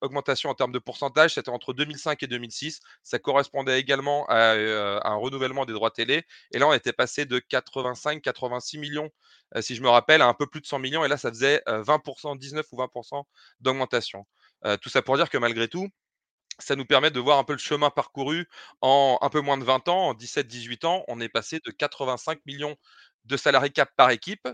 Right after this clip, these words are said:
donc, heu, quatre-vingt-cinq millions à se diviser en cinquante-trois joueurs, à aujourd'hui deux cent cinquante-cinq millions. C'est multiplié par trois. Heu, bon,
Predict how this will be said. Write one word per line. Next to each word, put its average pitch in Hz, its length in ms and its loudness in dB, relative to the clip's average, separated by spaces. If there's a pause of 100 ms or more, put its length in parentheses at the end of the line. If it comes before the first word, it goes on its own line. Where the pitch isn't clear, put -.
donc, 117 320 -8
heu, 110 60 -2
quatre-vingt-cinq 135 680 -6
millions 135 200 -6
à 113 60 -4
se 98 40 -14
diviser 110 300 -10
en 113 80 -6
cinquante-trois 117 480 -4
joueurs, 165 340 0 (300)
à 123 140 2
aujourd'hui 127 480 -6
deux 127 240 -4
cent 156 180 -4
cinquante-cinq 123 640 -8
millions. 131 260 -10 (280)
C'est 131 240 -2
multiplié 117 500 -8
par - 180 -2
trois. 110 240 -2 (1500)
Heu, 107 340 -2 (720)
bon, 123 120 -12